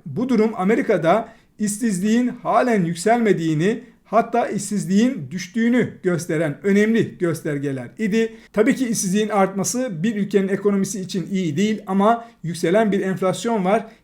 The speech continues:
İşsizlik artacak ki insanların gelir düzeyi düşsün ve bu şekilde alım gücü azalsın ki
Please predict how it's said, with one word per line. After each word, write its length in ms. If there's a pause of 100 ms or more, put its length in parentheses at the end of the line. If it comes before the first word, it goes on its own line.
İşsizlik 500
artacak 640
ki 160
insanların 680 (120)
gelir 480
düzeyi 380
düşsün 440
ve 220
bu 60
şekilde 400
alım 280
gücü 200
azalsın 580
ki 340